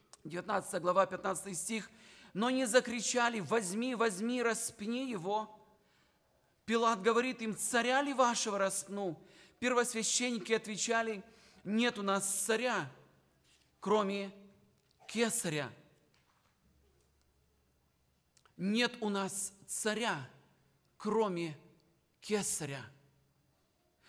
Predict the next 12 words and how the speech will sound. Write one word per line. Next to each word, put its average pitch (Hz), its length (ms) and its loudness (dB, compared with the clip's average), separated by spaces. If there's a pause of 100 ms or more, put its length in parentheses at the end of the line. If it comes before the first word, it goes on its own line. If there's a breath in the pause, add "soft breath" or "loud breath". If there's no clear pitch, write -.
(140 soft breath)
Братья 196 320 -2
и 233 60 2
сестры, 214 200 -4
отвержение 202 960 -2 (320)
Иисуса 196 440 -4
Христа 196 500 -4
как 175 200 -8
царя 180 460 -6 (1300 soft breath)
с - 180 -10
удивительным 247 680 0
упрямством, 214 840 0 (580 loud breath)
ожесточением 233 1300 0